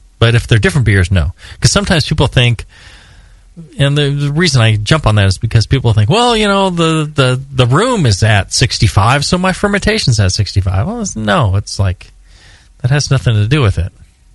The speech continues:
You know, it's the, the heat of fermentation has a big, plays a big role in the actual fermentation temperature.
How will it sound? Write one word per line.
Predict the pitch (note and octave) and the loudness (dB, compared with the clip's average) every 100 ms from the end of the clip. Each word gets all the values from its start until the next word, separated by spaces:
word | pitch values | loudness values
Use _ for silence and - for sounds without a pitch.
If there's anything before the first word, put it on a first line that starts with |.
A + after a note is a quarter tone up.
| - | -4
You | G#2 | 0
know, | F#2+ G#2 | 0 0
it's | A#2 G#2+ | -2 -4
the, | - C3+ G2 F#2+ G2 | -8 -8 -4 -2 -2
the | G2+ | -2
heat | G2+ - F3+ D#3+ - | -2 -2 -2 -2 -2
of | A2+ G2 | 0 0
fermentation | - D3 A#2 - D3+ D3 - F2+ - - - - - | 0 0 0 2 0 0 -2 -4 -8 -20 -20 -20 -2
has | A#2 G2 | 2 2
a | G2 | 0
big, | A2 - C#3 B2 - _ | -4 -2 -2 -2 -8 _
plays | - A#2+ | 0 0
a | F#2 | 0
big | A2+ C#3+ | 0 2
role | A2+ A2+ G2 D#2+ G#2+ - - | 2 2 0 0 -4 -6 0
in | G#2 F#2+ F#2 F2+ E2+ F#2+ - - - - | 2 2 2 0 0 -2 -6 -20 -20 -2
the | G#2 | 2
actual | G#2 G#2 A2 F#2+ D#2 - _ _ | 2 2 0 0 -2 -12 _ _
fermentation | - - - A#2 G#2 G#2+ F#2 G2+ | -20 -6 0 2 2 2 2 2
temperature. | A2 D#2+ G2+ G#2 | 2 0 -6 -12